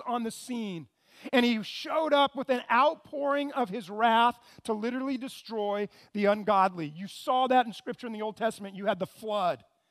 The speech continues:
You saw that with Sodom and Gomorrah. In the New Testament, you had the cities of Chorazim and Bethsaida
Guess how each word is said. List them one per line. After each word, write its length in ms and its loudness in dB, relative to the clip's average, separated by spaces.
You 80 -12
saw 200 4
that 100 4
with 80 -4
Sodom 400 0
and 140 -6
Gomorrah. 420 0
In 60 -2
the 80 -4
New 180 -2
Testament, 460 -2
you 100 -8
had 220 4
the 60 -8
cities 380 0
of 180 -4
Chorazim 680 0
and 140 -6
Bethsaida 720 2